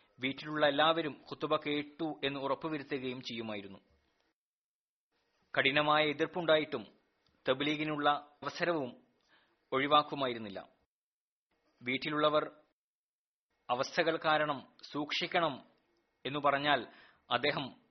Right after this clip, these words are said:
മറുപടി പറയാറുണ്ടായിരുന്നത്, "ഞാൻ അള്ളാഹുവിന്റെ മുന്നിൽ എങ്ങനെ മുഖം കാണിക്കും? അവനാൽ അയക്കപ്പെട്ട വ്യക്തിയുടെ സന്ദേശം ജനങ്ങൾക്ക് എത്തിച്ചില്ല എങ്കിൽ." മർഹൂം മൂസിയായിരുന്നു. സന്തപ്ത കുടുംബത്തിൽ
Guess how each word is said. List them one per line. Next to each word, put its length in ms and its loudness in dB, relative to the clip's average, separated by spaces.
മറുപടി 380 2
പറയാറുണ്ടായിരുന്നത്, 1040 4
"ഞാൻ 160 4
അള്ളാഹുവിന്റെ 480 4
മുന്നിൽ 420 -6
എങ്ങനെ 260 0
മുഖം 340 -2
കാണിക്കും? 400 -2
അവനാൽ 420 4
അയക്കപ്പെട്ട 460 2
വ്യക്തിയുടെ 440 -2
സന്ദേശം 520 -4
ജനങ്ങൾക്ക് 600 0
എത്തിച്ചില്ല 680 -2
എങ്കിൽ." 340 -6
മർഹൂം 320 2
മൂസിയായിരുന്നു. 840 -2
സന്തപ്ത 460 -2
കുടുംബത്തിൽ 720 -4